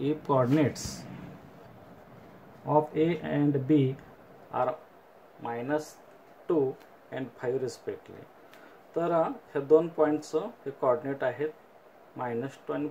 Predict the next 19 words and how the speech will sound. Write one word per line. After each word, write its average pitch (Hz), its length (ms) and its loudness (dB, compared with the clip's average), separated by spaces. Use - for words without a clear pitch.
फाईव्ह, 104 220 -4
तर - 80 -6
ह्यातील 131 340 -10
distance 180 540 -8
किती 127 220 -2
आहे? - 120 -4
तर 143 160 -6
तुम्हाला 170 260 2
माहित 165 180 2
आहे 139 100 4
मायनस 151 540 4
टू 170 60 -2
आणि 170 300 0
फाईव्ह, 123 320 4
मायनस 113 460 -8
टू 135 60 -6
आणि 135 280 -4
फाईव्ह, 127 260 -2
ह्यामध्ये 156 440 2